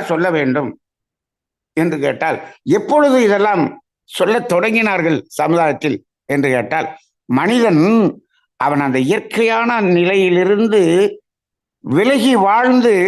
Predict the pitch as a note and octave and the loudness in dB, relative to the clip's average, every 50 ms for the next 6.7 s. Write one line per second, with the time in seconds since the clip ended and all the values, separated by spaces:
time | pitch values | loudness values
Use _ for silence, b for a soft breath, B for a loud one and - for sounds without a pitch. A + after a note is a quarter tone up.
0 | G#3 G#3+ G#3+ - - - _ _ _ - - F#3+ G#3 A#3 B3+ C4 C4+ C#4+ C4+ C4+ | 0 -2 -4 -6 -16 -20 _ _ _ -4 -2 0 2 2 4 4 4 4 4 2
1 | C4+ B3+ B3 A#3+ A#3 A3 A3 G#3+ G#3+ G#3 G#3+ - G3 D3 - D#3 E3+ G3 A3+ A3+ | 2 2 2 2 0 0 0 -2 -2 -4 -4 -6 -8 -6 -2 -2 0 0 2 0
2 | A3+ - - - E3+ F3+ G#3+ A#3 F#3+ A3+ G3+ G#3+ G#3+ F#3 D3+ D3 E3 G3 A3+ A3+ | -2 -4 -6 -6 -4 -2 -2 0 0 0 0 0 0 0 0 0 -2 -2 -2 -4
3 | - - _ _ _ _ _ _ _ _ _ _ _ _ _ _ _ - B2 C3+ | -6 -8 _ _ _ _ _ _ _ _ _ _ _ _ _ _ _ -4 0 0
4 | E3 F3 G3 G3 E3 F3 E3+ E3 - F3 E3 B2+ C3+ E3+ G#3 B3 B3 - - - | 0 2 2 2 2 2 2 0 0 -2 -2 -2 -2 0 0 -2 -4 -4 -2 0
5 | D4 C4+ B3 A#3 G#3+ G3+ G3 G3+ A3+ F#3+ F3+ F3+ F#3+ - - - - - - F#3 | 2 2 4 4 2 2 2 2 2 4 4 2 0 -2 -6 -14 -12 -6 -2 0
6 | F#3 G#3+ C4 C4 C4 G#3 - - - - - - G#2+ B2 | 2 2 0 0 -2 -4 -6 -6 -8 -12 -10 -8 -6 -6